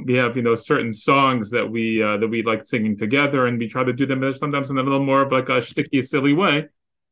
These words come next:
Um, so much so that I think, you know, for us, one of the most exciting parts of the Seder is actually,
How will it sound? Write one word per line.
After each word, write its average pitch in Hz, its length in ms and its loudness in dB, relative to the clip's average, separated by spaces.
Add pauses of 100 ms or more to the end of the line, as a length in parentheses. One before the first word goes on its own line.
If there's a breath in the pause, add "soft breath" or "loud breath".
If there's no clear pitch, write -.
(200)
Um, 117 560 0
so 170 160 -2
much 175 140 0
so 214 160 0
that 202 80 0
I 170 100 2
think, 165 200 -6
you 160 60 -2
know, 156 120 2
for 160 200 -2
us, 170 220 0
one 151 140 -2
of 151 60 -4
the 143 60 -2
most 139 220 0
exciting 147 380 0
parts 143 220 0
of 143 40 -10
the 143 80 -2
Seder 170 320 0
is 127 120 -2
actually, 131 680 -2